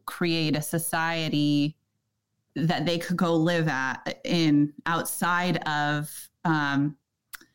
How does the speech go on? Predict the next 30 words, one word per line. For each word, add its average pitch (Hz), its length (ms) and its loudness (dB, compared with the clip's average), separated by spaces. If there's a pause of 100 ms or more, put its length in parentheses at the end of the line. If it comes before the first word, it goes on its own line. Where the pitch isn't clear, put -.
(480)
this 156 340 0
system. 180 760 0
And 175 100 0
it 170 60 4
was 170 140 2
interesting 185 480 0
because 160 260 0
Defy 160 340 -2
had 160 160 2
given 156 260 0
us 151 220 -2
this 147 220 -6
guidance 160 580 2
that 143 160 -2
was 147 200 -4
like, 143 260 -4 (540)
if 185 200 -2
they're 170 140 -2
saying 226 280 4
that, 190 160 0
you 170 100 2
need 170 140 2
to 185 60 2
encourage 160 360 0
them 151 160 2
to 151 160 -2
really 151 220 -2
start 151 240 -4
a 151 40 -2
business 151 560 0